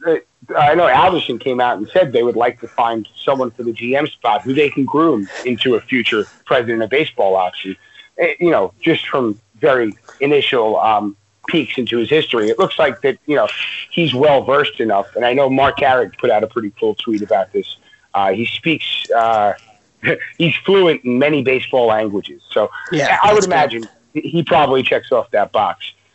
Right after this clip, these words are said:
Speaker 1: But speaking of teams that have kind of changed their, uh, changed their direction, or constantly change their direction, I should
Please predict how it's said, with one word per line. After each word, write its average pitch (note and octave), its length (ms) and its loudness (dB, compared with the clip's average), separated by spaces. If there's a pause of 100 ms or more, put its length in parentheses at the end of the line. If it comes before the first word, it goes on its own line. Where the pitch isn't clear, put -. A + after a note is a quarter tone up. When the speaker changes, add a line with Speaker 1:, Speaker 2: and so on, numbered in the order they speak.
(140)
Speaker 1:
But - 180 0 (200)
speaking A#3+ 400 0
of E3+ 140 -2
teams D#3 340 0
that C3+ 80 0
have A#2+ 160 0 (260)
kind D#3 280 0
of B2 140 -2 (480)
changed D3+ 440 -2
their, B2 240 4
uh, A2+ 280 2 (540)
changed F3 320 0
their D#3 120 2
direction, B2+ 720 0
or B2 300 0 (220)
constantly C3+ 540 -2
change G#2 340 -4
their G2+ 120 -2
direction, G2 460 -2
I F2+ 80 -4
should F2+ 180 -12